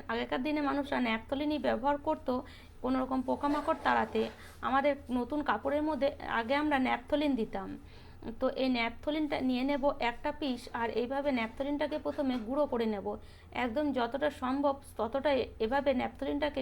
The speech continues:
মিহিন করে গুঁড়ো করে নিতে হবে। তো দেখুন, ন্যাপথলিনটা আমি গুঁড়ো করে নিয়েছি। এবার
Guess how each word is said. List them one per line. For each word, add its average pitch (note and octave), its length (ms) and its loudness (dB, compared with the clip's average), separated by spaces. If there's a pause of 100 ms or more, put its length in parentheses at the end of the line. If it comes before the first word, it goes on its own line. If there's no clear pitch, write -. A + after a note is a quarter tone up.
মিহিন B3+ 320 -2
করে C#4+ 140 2 (120)
গুঁড়ো C#4 180 2
করে C#4+ 280 -2
নিতে A3+ 180 -2
হবে। G3+ 300 -6 (2000)
তো B3+ 100 0
দেখুন, C4+ 300 2
ন্যাপথলিনটা C#4 560 2
আমি D4 80 2 (100)
গুঁড়ো B3+ 180 2
করে D4+ 220 2
নিয়েছি। D4 400 0 (560)
এবার C#4 180 4